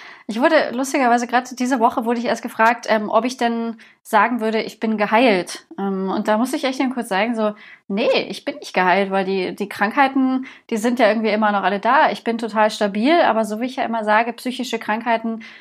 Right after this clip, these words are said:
sind nicht wirklich heilbar. Jetzt wie so ein Beinbruch, der ist halt irgendwann verheilt, aber sie sind wahnsinnig gut behandelbar und man kann ganz normal damit leben. Also, ähm, diese, diese zehn Jahre, die ich da echt irgendwie, ähm,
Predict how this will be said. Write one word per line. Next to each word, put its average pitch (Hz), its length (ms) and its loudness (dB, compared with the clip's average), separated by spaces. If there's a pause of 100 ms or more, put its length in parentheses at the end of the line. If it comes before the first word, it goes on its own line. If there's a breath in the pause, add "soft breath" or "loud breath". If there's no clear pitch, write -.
(200 loud breath)
sind 214 280 -10
nicht 220 160 -8
wirklich 254 280 -8
heilbar. 285 440 4
Jetzt 226 260 -2
wie 220 60 -4
so 208 80 -2
ein 202 100 -4
Beinbruch, 262 400 0
der 214 140 -2
ist 208 100 -6
halt 208 140 -4
irgendwann 202 260 -4
verheilt, 208 680 2
aber 214 200 0
sie 214 80 -4
sind 247 240 -2
wahnsinnig 220 400 2
gut 226 160 -4
behandelbar 240 580 2
und 233 80 0
man 214 100 -2
kann 226 360 0 (240 loud breath)
ganz 220 240 0
normal 202 280 2
damit 202 220 0
leben. 220 360 2
Also, 190 420 0 (300 loud breath)
ähm, 196 600 -2
diese, 208 520 4
diese 208 220 -6
zehn 233 280 -2
Jahre, 233 340 4
die 226 140 -4
ich 220 100 -10
da 208 240 0
echt - 240 -4
irgendwie, 208 480 -6
ähm, 202 460 -4